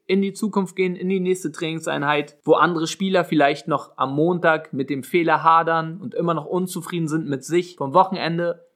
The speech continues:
gehst du wieder positiv ins Training, weil du ganz genau weißt, "Geil, das Training ist jetzt hier die nächste Chance, um daraus zu lernen und wieder den nächsten Schritt zu machen, besser zu werden." Dann fängt's richtig an, Spaß zu machen, weil du im Prozess bist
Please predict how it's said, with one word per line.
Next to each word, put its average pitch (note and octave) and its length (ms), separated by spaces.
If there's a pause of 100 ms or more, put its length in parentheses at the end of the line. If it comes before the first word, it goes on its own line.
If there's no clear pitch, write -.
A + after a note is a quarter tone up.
(100)
gehst C#3+ 260
du C#3 60
wieder B2+ 140
positiv F3 540
ins D3 180
Training, D#3 460
weil A#2+ 120
du A#2+ 80
ganz C#3+ 240
genau C3 240
weißt, B2+ 360 (200)
"Geil, D3 480 (120)
das C3 180
Training E3 360
ist B2+ 140
jetzt B2 140
hier C3 140
die B2 100
nächste E3 340
Chance, E3+ 560 (400)
um F3+ 440 (100)
daraus B2+ 360
zu D3 80
lernen D3 420
und A#2+ 180
wieder C#3+ 220
den C3+ 120
nächsten C#3 300
Schritt C#3 260
zu - 80
machen, B2 280
besser D3+ 340
zu B2+ 140
werden." A2+ 320
Dann D#3 180
fängt's D#3 320
richtig C#3 300
an, B2 100
Spaß D#3 520
zu E3 60
machen, C#3 420
weil C#3+ 180
du E3+ 80
im D#3 100
Prozess - 480
bist A3 360